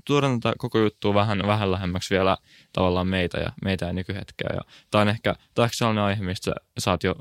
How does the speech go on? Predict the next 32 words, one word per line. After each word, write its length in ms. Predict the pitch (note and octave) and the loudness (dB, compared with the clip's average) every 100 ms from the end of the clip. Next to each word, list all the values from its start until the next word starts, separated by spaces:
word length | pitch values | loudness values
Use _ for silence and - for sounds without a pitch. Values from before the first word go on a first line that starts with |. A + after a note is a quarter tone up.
| - | -4
kyllästynyt 520 | G#2+ F#2 F2+ F#2 F#2 - - | 0 0 0 -4 -8 -8 -2
puhumaan, 500 | F#2 F#2 F2+ F2+ F2 | -2 0 -4 -4 -4
niin 180 | F2+ - _ - | -6 -8 _ 0
kerro 200 | G#2 G2+ | 2 2
sitten, 360 | - - G2+ | -2 -4 0
jos 180 | F#2 - - - | 0 -2 -12 -2
ei 140 | G2+ | 0
kiinnosta 320 | F#2+ F#2+ F#2 - | 2 -2 -4 -4
tähän 220 | G2+ F#2+ | -2 0
vastata. 420 | F2+ F#2 - F#2+ G2 | 0 -2 -4 -8 -6
Mutta, 300 | F#2+ - F#2+ - - - - | -8 -6 -8 -8 -20 -20 -2
ää, 300 | F#2+ F#2 F#2+ - _ - | 0 2 0 -4 _ -2
se, 180 | A#2 - | 0 2
tä-, 120 | A2 G2 A#2+ | 0 0 0
tän 240 | A#2+ A#2 | 0 0
kirjan 400 | - B2 G#2+ G2+ - | 2 4 4 2 2
julkaisun 360 | G2+ G2 G#2 | 0 0 -2
jälkeen 380 | F#2+ F#2 F2 F#2 | 0 0 0 -2
olit 200 | F#2 F#2 - - | -2 -2 -6 -8
jossain, 500 | G2 - F#2+ F2+ F2+ | -6 -2 -2 -2 -4
ää, 260 | F#2 F2+ F2+ | -4 -2 -2
Aamu-tv:ssä 680 | - G#2 G2+ F#2+ F#2 F#2 - | 0 2 0 -2 -2 -2 -4
tai 160 | - G#2 | -6 -2
Huomenta 360 | G#2 F#2 F#2 | -2 -2 -4
Suomi, 360 | G2 G2+ F#2+ F#2+ - _ _ _ - | -4 -2 -2 -4 -8 _ _ _ -4
ää, 100 | - - - | -2 -2 -2
aamulähetyksessä, 840 | G#2+ G2 F#2+ G2+ G2 G2 - - | 0 0 0 -4 -8 -8 -8 -6
ja 60 | G2 | -6
siinä 220 | F#2+ F#2+ | -2 -2
jotain, 360 | F#2+ F#2+ F#2 G#2 - - _ | 0 0 -2 -2 -10 -20 _
jollain 140 | G#2+ F#2+ | 0 2
tavalla, 220 | F#2+ | 2